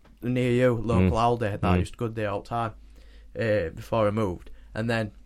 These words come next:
Speaker 1: they, like, did a proper revamp of it, didn't they?
Speaker 2: And they moved things.
Speaker 1: But they moved everything.
Speaker 2: For no reason.
Speaker 1: And I was like a fucking deer in headlights.
Speaker 2: Yeah. Where the fuck is everything?
Speaker 1: Going up fucking every aisle to find a bag of cheese.
Speaker 2: Yeah.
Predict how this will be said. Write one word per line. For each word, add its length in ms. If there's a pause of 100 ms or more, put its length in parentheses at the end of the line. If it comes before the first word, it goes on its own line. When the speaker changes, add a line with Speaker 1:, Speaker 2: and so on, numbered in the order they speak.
(840)
Speaker 1:
they, 160
like, 280
did 140
a 60
proper 400
revamp 540
of 60
it, 80
didn't 220
they? 180 (580)
Speaker 2:
And 120
they 60
moved 320
things. 180
Speaker 1:
But 100
they 100
moved 320
everything. 560
Speaker 2:
For 100
no 260
reason. 460 (600)
Speaker 1:
And 100
I 80
was 80
like 160
a 60
fucking 220
deer 340
in 60
headlights. 520
Speaker 2:
Yeah. 200 (440)
Where 180
the 100
fuck 320
is 120
everything? 540
Speaker 1:
Going 200
up 140
fucking 340
every 320
aisle 240
to 120
find 180
a 60
bag 240
of 80
cheese. 420 (100)
Speaker 2:
Yeah. 300